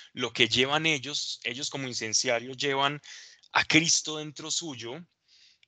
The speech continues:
y cuando esparcen, cuando hablan el evangelio, es como si se estuviese ventilando aquel incensario,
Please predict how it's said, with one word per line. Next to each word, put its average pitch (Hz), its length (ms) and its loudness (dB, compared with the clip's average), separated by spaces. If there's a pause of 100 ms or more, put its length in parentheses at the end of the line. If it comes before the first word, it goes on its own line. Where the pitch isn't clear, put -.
(140)
y 139 120 -10
cuando 120 500 -2
esparcen, 156 920 4
cuando 117 500 -6
hablan 175 260 0
el 175 140 2
evangelio, 160 680 0 (200)
es - 160 0
como 156 160 -6
si 113 160 -4
se 107 100 -6
estuviese 123 680 2
ventilando 120 920 -2 (380)
aquel 117 320 0
incensario, 151 800 -2